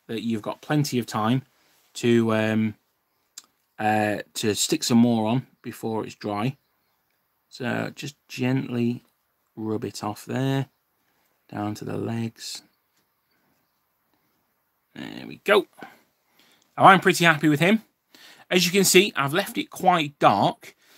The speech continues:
Now, this is because I'm gonna get him done and bang it on there. Now, a better way of doing it, if I wasn't doing it for the video,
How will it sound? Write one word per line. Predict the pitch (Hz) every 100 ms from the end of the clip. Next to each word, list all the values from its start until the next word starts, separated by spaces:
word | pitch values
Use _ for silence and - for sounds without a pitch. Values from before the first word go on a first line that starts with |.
| _ _
Now, | 117
this | 156 202
is | 185
because | 151 147 156 107 160 - -
I'm | 117 117
gonna | 123
get | 131 110
him | - 196 180 160
done | 143 127 175 - _ _ _ _
and | 113 113
bang | 147 139
it |
on | 123 117
there. | 101 127 - _ - _ -
Now, | 151 160 - _ _ _ _ _ _ -
a | 135
better | 233 226 196
way | 175 165
of | 143
doing | 160 143 110
it, | 156
if | 156
I | 147
wasn't | 151 151 156
doing | 143 139 135
it |
for | -
the | 131
video, | 127 117 101 135